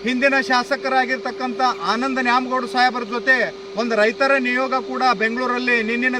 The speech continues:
ದಿನ ಹೋಗೈತಿ. ಅವರು ಆಯುಕ್ತರಿಗೆ ಮಾತಾಡಿದ ಒಂದು ವಿಡಿಯೋ ತುಕಡಿಗಳನ್ನ ನಾವು ನೋಡಿದಾಗ ಏನೋ ಒಂದು ಭರವಸೆ ಕೊಟ್ಟಾರ ನಮಗ. ಇವತ್ತು ಬರ್ಬೋದು, ನಾಳೆ ಬರ್ಬೋದು, ಹಿಪ್ಪರಿಗಿಂದ ಅರ್ಧ ಟಿ ಎಂ ಸಿ ನೀರು ಬರ್ತನ್ನಂಥದ್ದು ತಮ್ಮ ಗಮನಕ್ಕೆ ಬಂದಾಗ ನಿನ್ನೆ ರಾತ್ರಿ ಕೂಡ ನಾನು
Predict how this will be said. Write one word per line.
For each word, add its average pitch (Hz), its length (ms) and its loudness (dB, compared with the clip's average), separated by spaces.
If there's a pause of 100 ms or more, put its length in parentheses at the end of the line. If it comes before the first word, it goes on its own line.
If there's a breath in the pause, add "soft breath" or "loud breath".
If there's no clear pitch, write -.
ದಿನ 240 140 0
ಹೋಗೈತಿ. 214 800 -2 (140)
ಅವರು 254 280 2
ಆಯುಕ್ತರಿಗೆ 254 760 0
ಮಾತಾಡಿದ 254 520 0
ಒಂದು 240 300 -2
ವಿಡಿಯೋ 247 760 2
ತುಕಡಿಗಳನ್ನ 262 580 -2 (100)
ನಾವು 233 180 0
ನೋಡಿದಾಗ 247 500 0 (520)
ಏನೋ 254 240 2
ಒಂದು 254 220 -2
ಭರವಸೆ 247 500 0
ಕೊಟ್ಟಾರ 269 400 0
ನಮಗ. 233 300 -2 (440)
ಇವತ್ತು 254 320 -2
ಬರ್ಬೋದು, 254 460 -4
ನಾಳೆ 247 280 2
ಬರ್ಬೋದು, 240 440 -4
ಹಿಪ್ಪರಿಗಿಂದ 254 540 -4
ಅರ್ಧ 240 180 0 (200)
ಟಿ 247 60 -8
ಎಂ 254 160 -4
ಸಿ 247 120 -8
ನೀರು 240 240 -4
ಬರ್ತನ್ನಂಥದ್ದು 233 1040 -4 (260)
ತಮ್ಮ 254 220 2
ಗಮನಕ್ಕೆ 262 480 -2
ಬಂದಾಗ 254 340 -2 (100)
ನಿನ್ನೆ 269 320 0
ರಾತ್ರಿ 247 340 0
ಕೂಡ 262 320 -4
ನಾನು 240 440 0